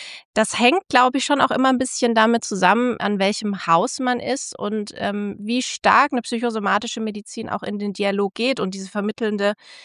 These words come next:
Querschnittswirkung und, ähm, ja, Rolle einnimmt, ne? Das kann an anderen Häusern eben gar nicht so ausgeprägt sein. Bei uns ist es relativ stark ausgeprägt, weil wir auch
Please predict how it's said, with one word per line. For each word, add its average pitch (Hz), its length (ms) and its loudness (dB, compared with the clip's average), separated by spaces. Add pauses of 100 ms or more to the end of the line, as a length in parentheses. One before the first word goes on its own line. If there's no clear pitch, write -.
(180)
Querschnittswirkung 202 1600 0
und, 180 440 -4
ähm, 175 720 -6
ja, 185 160 2
Rolle 196 440 6 (340)
einnimmt, 190 640 2
ne? 202 120 -4
Das 202 140 -6
kann 190 160 -6
an 175 100 -6
anderen 190 300 -4
Häusern 185 340 -4
eben 175 220 -8
gar 175 200 2
nicht 277 120 -2
so - 100 -6
ausgeprägt - 580 -6
sein. 180 280 2
Bei 185 80 2
uns 196 200 -2
ist 208 140 -6
es 202 160 -10
relativ 190 420 0
stark - 360 -2
ausgeprägt, 202 540 -2
weil 190 160 4
wir - 160 2
auch 202 160 2